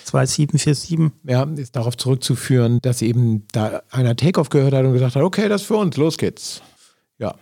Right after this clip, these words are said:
Speaker 2: Ja, und dann kommen wir halt mit dem Cleared for Takeoff. In der Tat, da ist dann wieder das Wort Cleared, äh, und das Wort Takeoff. An der einzigen Stelle kommt man wieder in die Luft und dann weg, äh, vom Flughafen. Auch da muss man sagen,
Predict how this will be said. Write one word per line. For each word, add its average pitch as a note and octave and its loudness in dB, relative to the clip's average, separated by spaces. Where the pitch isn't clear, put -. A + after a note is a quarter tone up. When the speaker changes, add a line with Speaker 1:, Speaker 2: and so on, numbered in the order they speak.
Speaker 2:
Ja, C#3 2
und G#2+ -2
dann A#2 -2
kommen D#3 2
wir C#3+ 2
halt C3+ -2
mit A#2+ -4
dem G#2+ 0
Cleared D3+ 0
for A#2+ -2
Takeoff. D3 0
In A2 2
der A2+ 0
Tat, B2 -4
da A#2+ 0
ist A#2+ -6
dann B2+ 0
wieder B2 0
das A2 -4
Wort G#2+ -4
Cleared, E3 0
äh, B2+ 2
und D3 2
das A#2+ -2
Wort A#2 -2
Takeoff. C#3+ -2
An G#2 -4
der G#2+ -4
einzigen A#2+ -4
Stelle B2+ 2
kommt C3 -2
man B2 2
wieder B2+ 2
in A2+ 0
die A2 0
Luft E3+ 0
und C3 -6
dann B2 -2
weg, - -6
äh, C#3+ -6
vom C#3+ 0
Flughafen. D3 0
Auch - -12
da C3+ 0
muss E3 0
man D3+ 2
sagen, C3 0